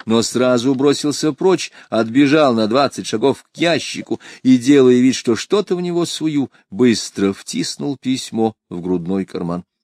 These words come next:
Тут он меня нагнал. Я заметил его клетчатые ночные туфли. «Какие манеры!» — сказал он недовольно.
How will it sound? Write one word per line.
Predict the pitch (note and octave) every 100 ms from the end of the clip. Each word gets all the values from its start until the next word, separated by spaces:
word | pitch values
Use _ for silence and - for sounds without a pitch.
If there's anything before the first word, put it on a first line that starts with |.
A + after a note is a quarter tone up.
| _ _ -
Тут | D#3+ - -
он | B2+ B2+
меня | G2+ G2 G2
нагнал. | G2 G2 F#2+ F2+ F2 _ _ _ _ _ _ _ _ _ -
Я | - C#3+
заметил | A2 A2+ A2 A#2+
его | A#2 A#2+
клетчатые | A#2 G2+ G2 - - A#2+
ночные | G#2+ G2 - G2 G2
туфли. | G2 E2+ D2+ _ _ _ _ _ -
«Какие | E3 - B2 A2+ A2
манеры!» — | G#2+ G#2+ G#2 G#2 B2 _ _ _ _ -
сказал | - - G#2+ A2
он | A2+
недовольно. | A#2 A#2 A#2 A#2+ A#2+